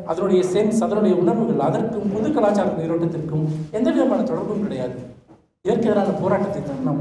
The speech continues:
பல்வேறு தளங்களில் நடத்தி கொண்டே இருக்கிறோம். ரொம்ப நேரம் தனியாக இருக்க முடியாது. சில கவிஞர்கள் என்ன நினைக்கிறார்கள் என்றால், கவிதை என்பது எப்பொழுதுமே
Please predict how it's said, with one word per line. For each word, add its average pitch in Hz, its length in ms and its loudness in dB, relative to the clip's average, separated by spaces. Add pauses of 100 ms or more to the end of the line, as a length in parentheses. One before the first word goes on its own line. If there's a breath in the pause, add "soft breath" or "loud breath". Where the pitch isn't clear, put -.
பல்வேறு 202 420 0
தளங்களில் 160 400 -2
நடத்தி - 240 -4
கொண்டே - 240 -4
இருக்கிறோம். 117 440 -4 (260)
ரொம்ப 214 200 2
நேரம் 240 280 2
தனியாக 196 320 0
இருக்க - 180 -4
முடியாது. - 280 -4
சில 262 160 -4
கவிஞர்கள் 294 540 2
என்ன 180 140 0
நினைக்கிறார்கள் 156 520 0
என்றால், 135 300 0 (320 loud breath)
கவிதை 330 300 0
என்பது 220 280 2
எப்பொழுதுமே 190 500 -2